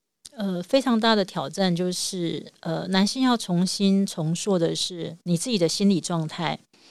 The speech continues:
你要必须能够心态归零之外，你又还要能够重建信心，而且你还要在你的另一半跟孩子面前要抬起头来。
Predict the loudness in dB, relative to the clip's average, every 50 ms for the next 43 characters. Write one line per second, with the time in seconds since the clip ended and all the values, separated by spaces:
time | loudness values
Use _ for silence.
0 | -20 -20 _ _ _ 4 6 8 8 8 6 4 2 0 2 2 4 4 4 2
1 | 2 2 2 2 2 0 0 2 2 0 -2 2 2 2 2 2 2 0 -2 -4
2 | -2 -2 0 2 2 0 0 -4 -6 -14 -18 _ 2 4 6 6 6 4 2 2
3 | 4 6 6 6 6 6 4 2 2 0 0 0 -2 -4 -2 0 2 2 0 0
4 | 0 0 0 0 0 -2 -6 -6 -6 -6 -6 -8 -10 _ 0 2 2 2 4 4
5 | 4 4 4 2 2 2 4 4 4 4 2 2 2 4 4 6 6 6 4 4
6 | 6 6 6 6 6 6 6 4 4 4 4 4 4 2 2 0 -2 -2 -2 0
7 | 2 2 4 4 2 0 -2 -2 -2 -4 -4 -6 -8 -8 -8 -10 -12 -14 -14 -14
8 | -14 -12 -14 -14